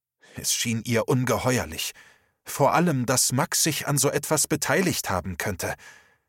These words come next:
Es war ausgeschlossen. Aber auch, dass Tobias so etwas tat. Er war ein Idiot. Aber war er auch ein Vergewaltiger?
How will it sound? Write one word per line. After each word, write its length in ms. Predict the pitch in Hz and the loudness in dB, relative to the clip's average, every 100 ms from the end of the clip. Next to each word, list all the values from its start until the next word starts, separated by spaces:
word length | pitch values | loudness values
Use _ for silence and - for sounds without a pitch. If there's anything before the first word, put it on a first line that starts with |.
| _ | _
Es 260 | 156 - | 0 2
war 180 | 170 170 - | 4 2 4
ausgeschlossen. 960 | 180 220 - 190 - 151 180 - 82 78 - _ _ _ _ _ _ _ - | 4 6 4 2 2 2 2 0 -2 -14 -20 _ _ _ _ _ _ _ -12
Aber 320 | - - 110 | -6 0 4
auch, 200 | 131 160 | 4 2
dass 280 | - 156 - | 0 0 0
Tobias 600 | 160 151 147 233 110 - | -2 -2 2 2 4 0
so 120 | 104 | -2
etwas 400 | - - 101 - | -6 -8 -4 -4
tat. 300 | - 101 - - - _ _ _ _ _ | -4 -8 -8 -12 -20 _ _ _ _ _
Er 260 | - 185 175 | 2 4 4
war 120 | 170 | 4
ein 160 | 190 | 4
Idiot. 600 | 170 165 113 117 143 98 - - _ _ _ _ _ _ _ _ | 2 -2 0 2 2 0 -4 -10 _ _ _ _ _ _ _ _
Aber 320 | - 127 127 | -8 0 2
war 180 | 117 135 | 4 4
er 140 | 170 | 4
auch 160 | 143 - | 2 0
ein 180 | 139 131 | -2 -2
Vergewaltiger? 920 | - 131 127 90 131 151 170 190 | -2 0 0 0 -4 -4 -2 0